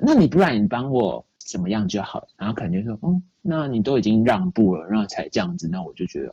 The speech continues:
哦，好吧，我就帮你。”可以推荐给各位、呃，业务，业务员。<laughs> 也不叫业务员啦，如果你是，呃，有需要请人家帮你做事情的人。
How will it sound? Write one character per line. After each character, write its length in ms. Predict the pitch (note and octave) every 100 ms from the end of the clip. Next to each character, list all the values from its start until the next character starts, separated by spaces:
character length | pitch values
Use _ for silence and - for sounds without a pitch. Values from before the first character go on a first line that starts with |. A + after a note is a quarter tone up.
| -
哦， 100 | F#2+
好 200 | - D2+
吧， 200 | G2 F2+
我 120 | E2+
就 80 | G2
帮 280 | F2+ E3 F3
你。” 140 | - - _ -
可 100 | F#3+
以 20 |
推 180 | - G#3
荐 220 | G#3 E3
给 160 | C3
各 180 | G#2+ D3+
位、 400 | D3 C#3 A#2+ A2+ A#2 _ _ _ -
呃， 80 | G#2+ A2
业 240 | C#3 C3 B2+
务， 140 | C3
业 180 | D#3+ D3
务 80 | D#3
员。 240 | A#2+ - G#2 A#2+ D3+ F4 - F4+ - C#4+
<laughs> 720 | - - - - - - - -
也 100 | D#3+
不 80 | B3+
叫 100 | B3
业 160 | A#3+
务 140 | A3+ G#3
员 180 | C#3
啦， 200 | G#2+ G2+
如 100 | A2
果 100 | F#3+
你 120 | G3 A#2
是， 420 | - E3+ E3 - _ _
呃， 320 | G2+ G2+ F#2+
有 160 | A2 G#2+
需 180 | - E3
要 100 | E3
请 220 | - G#2
人 80 | F#2+
家 140 | A#2
帮 240 | G#2 A2
你 160 | G#2 F2+
做 200 | - A#2+
事 200 | G2 A#2 G#2
情 280 | - - D2+
的 140 | D#2
人。 180 | C#2